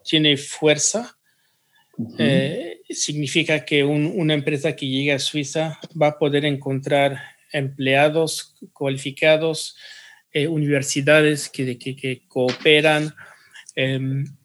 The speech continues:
Speaker 1: et-, etcétera, etcétera.
Speaker 2: Ok. Oye, nada más para que de-, nos quede claro, la industria de precisión,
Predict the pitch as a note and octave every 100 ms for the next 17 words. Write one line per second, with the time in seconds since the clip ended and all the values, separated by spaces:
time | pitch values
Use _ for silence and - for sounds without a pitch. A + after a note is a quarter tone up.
0 | _ _ _ _ _ _ _ _ _ _
1 | - _ - - - C3+ - F3+ D#3 C#3
2 | D3 C3+ - C#3 C3 B2+ A#2 - - -
3 | _ _ _ _ _ _ _ _ _ A#2+
4 | - A2 A#2+ C#3+ - - - - E3 F3+
5 | F#3 D#3 G3 F3+ G3+ D3+ D3 C3+ C3+ -
6 | D#3 D#3+ D#3+ D3+ C#3 C3+ C3+ C#3 E3+ G#3+
7 | F#3+ - C3+ - A#2 - C#3 C#3+ E3